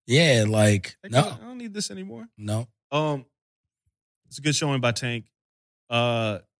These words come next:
Speaker 1: He
Speaker 2: it
Speaker 1: always delivers.
Speaker 2: Yeah. I mean, Tank is a, is a unique talent because he has that it factor. Like, he has it.
Speaker 1: Power in combat sports is usually it.
Speaker 2: Yeah,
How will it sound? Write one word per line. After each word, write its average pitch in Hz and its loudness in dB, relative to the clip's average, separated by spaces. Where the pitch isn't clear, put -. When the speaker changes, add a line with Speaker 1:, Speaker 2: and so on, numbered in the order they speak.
Speaker 1:
He 147 -2
Speaker 2:
it 139 -6
Speaker 1:
always 143 0
delivers. 107 -10
Speaker 2:
Yeah. 131 -4
I 156 -4
mean, 180 0
Tank 220 0
is 156 2
a, 135 4
is 135 -2
a 156 4
unique 160 2
talent 107 -6
because 120 0
he 123 -4
has 151 2
that 131 0
it 131 -8
factor. - -20
Like, 110 -14
he 120 -8
has 131 0
it. - -20
Speaker 1:
Power 151 0
in 107 -10
combat 110 -4
sports 113 -4
is 101 -12
usually 104 -4
it. - -20
Speaker 2:
Yeah, 120 -4